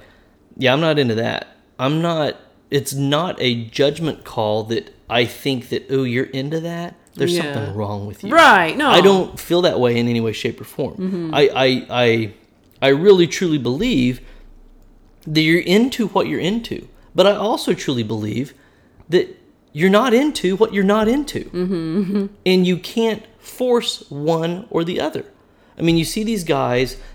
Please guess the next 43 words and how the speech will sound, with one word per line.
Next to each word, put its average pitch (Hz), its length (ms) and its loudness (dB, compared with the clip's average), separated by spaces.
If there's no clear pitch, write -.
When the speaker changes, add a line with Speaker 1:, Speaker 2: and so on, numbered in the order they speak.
Speaker 1:
that, 117 600 0
that 117 360 -4
get 160 220 -2
married 120 540 -2
and 110 260 -2
they 110 140 -4
have 131 360 -4
kids 120 460 -2
and 139 120 -6
they're 151 100 -2
like, 147 160 -6
"Man, 185 260 -8
I, - 360 -20
I, - 40 -14
I - 80 -20
think - 260 -12
I'm 135 100 -12
gay. 262 300 -12
I'm 196 120 -12
pretty 320 220 -10
sure - 180 -10
I've 240 100 -14
been 196 140 -6
gay 185 160 -8
forever. - 440 -8
Yeah, 220 320 0
I'm 175 140 -2
gay." 151 320 -2
Speaker 2:
Mm-hmm. 185 240 -6
Speaker 1:
And 165 100 2
they 170 100 2
get 180 160 0
divorced. 202 400 2
And 190 100 0
it's - 140 -4
not 247 240 2
that 202 160 4
they 208 120 4
turned 208 560 -2
gay 160 520 4
after 165 220 0
they 320 40 4
got 240 260 6